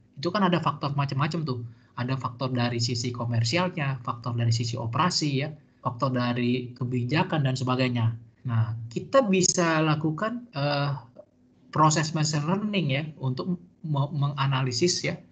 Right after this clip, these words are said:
keputusan ya, keputusan untuk investasi tadi. Itu bisa banget. Terus yang kedua, tadi pertanyaannya, nah ini bagus banget nih. Tadi pertanyaannya kan,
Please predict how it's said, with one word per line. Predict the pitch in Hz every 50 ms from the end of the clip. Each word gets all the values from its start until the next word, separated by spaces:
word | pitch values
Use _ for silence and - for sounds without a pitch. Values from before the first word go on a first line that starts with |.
| - _ _ _ _ _ _ _ _ _ -
keputusan | - - 156 - - 165 - 175 175 - 156 127 120
ya, | 117 113 117
keputusan | - - - - 120 113 120 - 151 147 135 127
untuk | - - 147
investasi | 127 113 131 123 - - 117 113 117 127 -
tadi. | 127 120 117 113 107 - - - - - - _
Itu | - 117 - 170 165
bisa | 151 131 -
banget. | 117 110 107 107 107 104 - -
Terus | 175 190 - 208
yang | 190
kedua, | 185 160 139 135 143 175 165 139 117 113 - - - - -
tadi | - 143 190 196
pertanyaannya, | - 185 - - 131 135 147 160 180 185 202 202 196 - - - _ _ _ _ -
nah | - 123 131
ini | 143 180
bagus | 190 190 175 165 180
banget | 190 202 185 185 185
nih. | 165 156 151 - - _ _ _ _ _ _ _
Tadi | 131 135 - -
pertanyaannya | - - - 175 151 170 170 175 202 202 214
kan, | 233